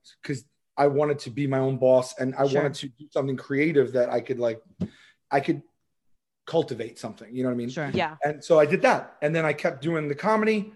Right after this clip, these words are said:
Speaker 1: and I grew the bar, and I learned the bar scene, and I bought a bar with a couple of friends, and then two months after I bought the bar, we landed the show. I've had, like, five, four or five failed things,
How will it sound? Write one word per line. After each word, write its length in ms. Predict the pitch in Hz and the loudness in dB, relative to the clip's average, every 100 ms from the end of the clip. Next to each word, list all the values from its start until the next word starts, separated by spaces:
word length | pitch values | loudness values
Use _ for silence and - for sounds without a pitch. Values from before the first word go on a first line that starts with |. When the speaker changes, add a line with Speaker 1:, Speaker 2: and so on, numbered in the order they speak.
| _ | _
Speaker 1:
and 100 | 127 | -6
I 40 | 135 | -6
grew 160 | 139 | -2
the 100 | 143 | 0
bar, 440 | 139 202 208 208 165 | 4 8 8 8 6
and 100 | 135 | 0
I 60 | |
learned 280 | 135 165 190 | 0 0 0
the 60 | 156 | 0
bar 200 | 160 160 | 0 0
scene, 220 | 165 160 | -2 -2
and 140 | 135 | 0
I 80 | 120 | -2
bought 320 | - 147 165 | 0 4 4
a 40 | 147 | 4
bar 440 | 143 147 139 139 - - | 2 2 2 -2 -8 -6
with 80 | 131 | -4
a 60 | |
couple 260 | 127 147 143 | -2 -2 -2
of 60 | |
friends, 400 | 139 143 139 131 - - - | -2 -4 -4 -6 -12 -12 -6
and 100 | 139 | -2
then 220 | 143 127 | -2 -4
two 180 | - 196 | -2 0
months 220 | 175 165 | 2 0
after 240 | 156 147 139 | 0 2 0
I 40 | |
bought 260 | 135 139 135 | 0 -2 -4
the 60 | |
bar, 440 | 113 131 127 120 - - _ | -2 0 0 -2 -8 -20 _
we 80 | 131 | -4
landed 400 | 131 135 127 131 | -2 0 -2 -4
the 60 | |
show. 320 | 117 - 127 131 | -6 -4 0 2
I've 80 | |
had, 260 | 180 226 226 - - - | 4 4 2 -12 -20 -2
like, 180 | 160 147 | -2 -2
five, 500 | - 160 160 143 - | -2 2 2 2 -4
four 160 | - 160 | -2 0
or 40 | |
five 240 | 160 139 - | 2 0 2
failed 300 | 151 147 - | 0 0 -2
things, 240 | 147 131 | -6 -6